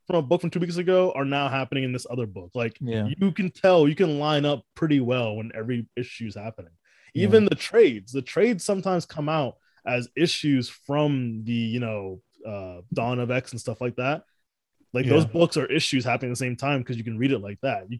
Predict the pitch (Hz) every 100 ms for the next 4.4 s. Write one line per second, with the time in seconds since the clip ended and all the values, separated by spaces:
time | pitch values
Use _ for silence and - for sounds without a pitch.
0 | - 202 196 120 151 170 117 101 104 120
1 | - 107 92 _ - 104 107 - - 117
2 | 110 123 143 151 135 - _ - - -
3 | - - 113 143 - 185 160 131 107 147
4 | 160 156 147